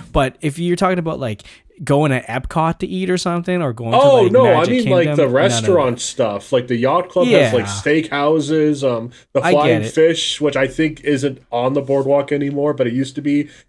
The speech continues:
Speaker 2: is an amazing seafood restaurant. Like, they've got some amazing restaurants there.
Speaker 1: My assumption is that they probably won't allow anyone else besides their own cooks to cook their food.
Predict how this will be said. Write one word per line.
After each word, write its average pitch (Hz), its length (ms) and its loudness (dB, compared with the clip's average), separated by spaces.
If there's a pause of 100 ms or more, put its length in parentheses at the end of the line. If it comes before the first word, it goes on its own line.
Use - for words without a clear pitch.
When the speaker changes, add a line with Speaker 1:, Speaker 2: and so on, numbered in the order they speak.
(120)
Speaker 2:
is 147 180 0
an 131 80 0
amazing 147 1000 0
seafood 170 500 -6
restaurant. 175 640 0
Like, 156 140 -4
they've 220 200 0
got 370 180 -6
some 160 140 -6
amazing 175 880 -2
restaurants 170 600 -2
there. 113 200 -4 (260)
Speaker 1:
My 175 200 0
assumption 165 580 -2
is 135 140 -4
that 127 260 -4
they 139 140 -2
probably 156 440 -4
won't 123 320 -4
allow 117 460 -6
anyone 113 500 -8
else 113 360 -8
besides 117 500 -6
their 110 160 -6
own 120 200 -6
cooks - 320 -12
to 120 100 -16
cook - 240 -10
their - 100 -10
food. 139 320 -10